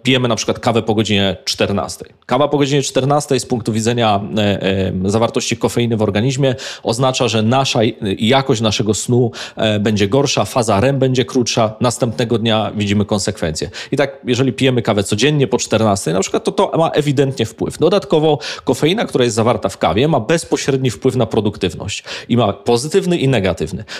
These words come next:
Pozytywny to jest ten, który jest w momencie, kiedy kofeina po wypiciu kawy zaczyna działać w, w organizmie. Pozwala nam generalnie rzecz biorąc być bardziej pobudzonym, więc jesteśmy bardziej skorzy do działania. Ale w momencie, w którym kofeina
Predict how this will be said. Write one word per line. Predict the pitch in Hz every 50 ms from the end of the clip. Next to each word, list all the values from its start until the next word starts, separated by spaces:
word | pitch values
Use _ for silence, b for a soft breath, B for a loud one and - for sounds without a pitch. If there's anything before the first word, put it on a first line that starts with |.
| B -
Pozytywny | - 139 107 107 107 - 220 214 - 139 127
to | - 117
jest | 110 - -
ten, | 175 156 156
który | 151 - - 139 135 131
jest | - 104 120 127 123 - - - - 113
w | - 113 120 120 90
momencie, | 120 123 123 135 135 - 135
kiedy | - - 127 110 123 117
kofeina | 113 - - - - 123 127 131 127 101 117 147
po | 170 - 117
wypiciu | 95 113 123 120 - -
kawy | - 120 120 131 151
zaczyna | 120 120 - - 120 104
działać | 101 110 113 113 107 98 -
w, | - -
w | 110 101 - - - 107 104 104
organizmie. | - 110 104 101 101 95 87 - - -
Pozwala | - - 107 101 101 120 127 123 113
nam | 113 110 110 110
generalnie | - 95 92 101 110 113 123 123 113
rzecz | 98 98 92
biorąc | 104 117 110 110 98
być | 95 - - - -
bardziej | 90 101 110 - 98 98 107 104 104 101
pobudzonym, | 98 - - 151 131 120 123 107 117 120 139 180 277 247 - B B B B B
więc | - 107 104 - -
jesteśmy | - - - - 110 95 110 104 98
bardziej | - - - 113 104 98 98 92
skorzy | - - - - 127 107 98 95
do | 101 98
działania. | 90 98 95 92 73 - 65 - - - _ B B B B B B B
Ale | - 98 98 98 131 202 220 B B B B -
w | -
momencie, | 117 107 110 127 127 - 131
w |
którym | - - 123 110
kofeina | 107 - - 110 - 123 139 143 135 110 92 87